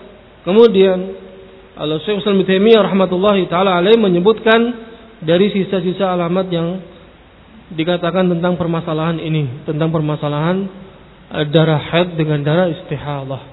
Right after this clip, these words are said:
Wa qala fin nihayah, dan di akhir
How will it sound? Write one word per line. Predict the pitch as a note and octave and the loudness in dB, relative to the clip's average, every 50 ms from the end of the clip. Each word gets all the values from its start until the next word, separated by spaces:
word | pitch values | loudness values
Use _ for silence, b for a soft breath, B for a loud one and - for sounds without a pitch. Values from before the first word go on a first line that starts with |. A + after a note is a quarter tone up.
| - - - - - - - _ _ - - _ _ _ _ _ - _ _ - - _ - - _ _ _ _ - - _ _ _ _ - - _ _ _ - - - - - - - - - _ - - - - | -20 -20 -20 -20 -20 -20 -20 _ _ -20 -20 _ _ _ _ _ -20 _ _ -20 -20 _ -20 -20 _ _ _ _ -20 -20 _ _ _ _ -20 -20 _ _ _ -20 -20 -20 -20 -20 -20 -20 -20 -20 _ -20 -12 -4 0
Wa | E3 F#3 G#3 | 2 4 8
qala | C4+ D4+ D#4+ D4+ D4 C#4+ | 8 10 10 12 10 10
fin | A#3 C#4+ C#4 C#4 | 10 8 8 8
nihayah, | C4+ B3 A3 A#3+ A#3 G#3 F3+ E3 D#3+ D#3+ D3+ C#3+ B2+ A2 - - - - - - - - - - - - - - | 8 6 6 6 6 6 4 4 2 0 0 -2 -4 -8 -12 -16 -20 -20 -20 -20 -20 -20 -20 -20 -20 -20 -10 -2
dan | D#3+ F3+ F#3+ F#3+ F3+ | 2 2 2 2 2
di | E3 D#3+ D#3+ D#3+ D#3+ - - - | 2 2 2 2 0 -2 -2 2
akhir | A3+ A#3 A3 - - - A#3+ A#3 A3 | 4 4 4 2 2 2 4 4 4